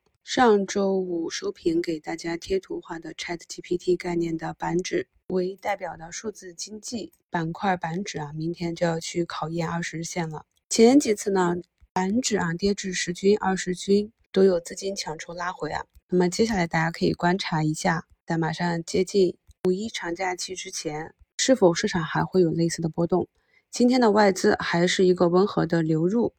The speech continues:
下午啊，电子雷管啊、疫苗也都是有异动。下午盘中啊，又有科技部启动国家超算互联网部署工作的新闻，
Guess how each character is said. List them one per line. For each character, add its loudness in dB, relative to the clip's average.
下 6
午 4
啊， 0
电 4
子 -2
雷 2
管 0
啊、 -2
疫 -4
苗 -2
也 4
都 0
是 -2
有 -2
异 -2
动。 -2
下 4
午 4
盘 -2
中 0
啊， 0
又 0
有 0
科 -8
技 -6
部 -8
启 -8
动 -2
国 -4
家 -4
超 -8
算 -6
互 -10
联 0
网 -4
部 -6
署 -4
工 2
作 -2
的 -6
新 -4
闻， -4